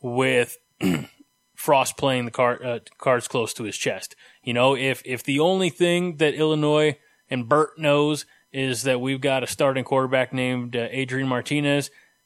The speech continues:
and that's the only personnel they can really plan for, great. You know, they might have a few things. They might have some old U S C, uh, footage, uh, uh, for Step, but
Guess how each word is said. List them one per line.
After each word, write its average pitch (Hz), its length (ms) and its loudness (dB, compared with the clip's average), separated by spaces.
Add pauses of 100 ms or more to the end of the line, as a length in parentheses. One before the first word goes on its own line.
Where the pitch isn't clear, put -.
(100)
and 113 200 -6 (260)
that's 123 260 -2
the 143 100 -2
only 139 120 -2
personnel 135 460 -2
they 131 120 -4
can 127 120 -6
really 127 200 -2
plan 139 240 -2
for, 143 140 -4
great. 120 280 -4 (560)
You 120 100 -6
know, 117 140 0
they 123 100 -2
might 127 180 -2
have 127 200 -2
a 120 40 -8
few 131 200 -2
things. 131 260 -4
They 123 80 -4
might 117 160 -4
have 123 160 -2
some 120 140 -4
old 120 160 -2
U 120 200 -4
S 120 120 -4
C, 120 340 -6 (300)
uh, 110 440 2
footage, 123 540 -4
uh, 123 40 -12
uh, 117 500 -4
for 117 180 -10
Step, 131 440 0 (300)
but 110 220 -6